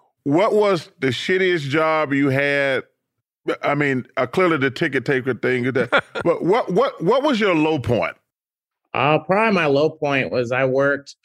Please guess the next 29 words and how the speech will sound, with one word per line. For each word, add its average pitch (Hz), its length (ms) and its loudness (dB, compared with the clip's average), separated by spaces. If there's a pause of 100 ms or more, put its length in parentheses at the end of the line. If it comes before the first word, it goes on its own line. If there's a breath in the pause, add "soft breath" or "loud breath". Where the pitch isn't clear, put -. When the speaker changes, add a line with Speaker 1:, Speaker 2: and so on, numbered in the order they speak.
Speaker 2:
for 120 100 -6 (100)
two 156 200 -4
days 139 800 0 (440)
on 120 240 -2
a 104 460 -2 (580)
Playboy 131 480 2
show 113 260 0
called 101 260 -4
Night 104 340 -2
Calls. 90 720 -6 (720)
It - 80 -10
was 95 120 -8
a 95 80 -4
phone 120 460 -4
sex 117 320 -4 (160)
night 104 360 -2
call, 98 440 -2
like, 95 260 -2 (240)
show, 85 600 -4 (200)
and 95 140 -6
I 107 140 0
had 110 220 0
to 104 200 2 (260)
tell 123 460 0 (120)
porn 123 180 -4
stars 101 520 -2
to 98 120 -10
go 104 240 0
out 101 300 0